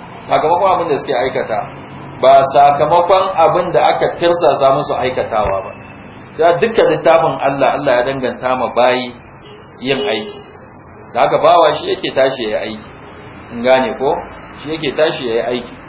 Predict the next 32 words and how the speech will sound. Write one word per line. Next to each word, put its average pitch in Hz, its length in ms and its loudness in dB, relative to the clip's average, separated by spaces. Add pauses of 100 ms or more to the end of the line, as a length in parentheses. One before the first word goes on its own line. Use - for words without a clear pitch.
(1700)
Qala, 143 440 6 (960)
ah, 147 300 4
"Kama 135 200 4 (160)
adafa 165 380 4
Allahu 151 320 2
ilayhi 143 400 -2
al-fi'la 170 340 0
fi 123 120 -8
kitabi, 123 420 -2
wallahu 147 480 2
huwa 156 160 2
alladhi 147 360 0
ja'alahu 127 600 -2
fa'ilan." 131 400 0
Amma 131 240 0 (160)
Allah 160 140 2 (100)
shi 165 140 -4
ya 170 100 2
sa 165 180 2
bawan 143 400 2
ya 117 140 -4
tashi 127 320 -2
ya 101 80 -6
yi 110 180 -6
aiki. 107 140 -16 (840)
Amma 135 300 2 (100)
haƙiƙanin 147 560 0 (140)
aikin 147 320 -2
da 120 100 0
bujirowarsa 151 720 2
daga 117 240 0
waye? 120 340 4